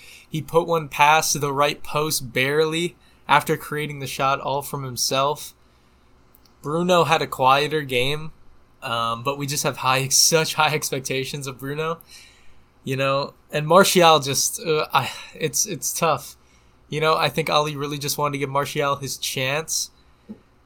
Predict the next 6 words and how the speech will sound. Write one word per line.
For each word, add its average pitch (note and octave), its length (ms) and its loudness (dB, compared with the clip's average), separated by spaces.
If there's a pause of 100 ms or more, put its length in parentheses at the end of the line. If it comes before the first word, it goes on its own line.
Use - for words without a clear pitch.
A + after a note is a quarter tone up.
(360)
and C3 460 -2 (160)
yeah, C3+ 420 0 (240)
he D#3 180 -6
just D3 220 0
couldn't D#3 260 -2
get, D3+ 260 -4